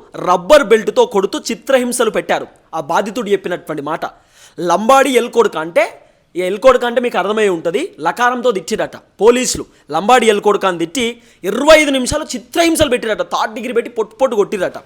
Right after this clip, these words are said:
నల్గొండ జిల్లాలో యూరియా కోసం ధర్నా చేసిన గిరిజనుడిపై, ఆ, పోలీసుల థర్డ్ డిగ్రీ, పోలీసులు థర్డ్ డిగ్రీ పెట్టి కొట్టిరు. కేవలం ఆయన యూరియాకి సంబంధించినటువంటి వ్యవహారంలో ఆయన ధర్నా చేసిండు, "మాకు యూరియా బత్తాలు కావాలని" చెప్పి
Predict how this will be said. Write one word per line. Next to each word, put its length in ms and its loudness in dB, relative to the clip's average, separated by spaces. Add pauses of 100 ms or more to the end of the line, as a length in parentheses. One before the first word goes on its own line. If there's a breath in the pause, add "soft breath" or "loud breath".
(380 loud breath)
నల్గొండ 400 4
జిల్లాలో 540 4
యూరియా 320 2
కోసం 340 2
ధర్నా 440 2
చేసిన 360 -2 (280 soft breath)
గిరిజనుడిపై, 840 0 (500 soft breath)
ఆ, 140 2
పోలీసుల 600 4
థర్డ్ 380 -2
డిగ్రీ, 320 -2 (160)
పోలీసులు 360 2
థర్డ్ 240 2
డిగ్రీ 160 -2
పెట్టి 200 2
కొట్టిరు. 340 -2 (320)
కేవలం 320 8
ఆయన 280 -2 (340 soft breath)
యూరియాకి 560 -2
సంబంధించినటువంటి 760 -6
వ్యవహారంలో 600 2
ఆయన 240 -2
ధర్నా 380 -4
చేసిండు, 340 4
"మాకు 160 -6
యూరియా 160 -2
బత్తాలు 320 0
కావాలని" 400 2
చెప్పి 280 -6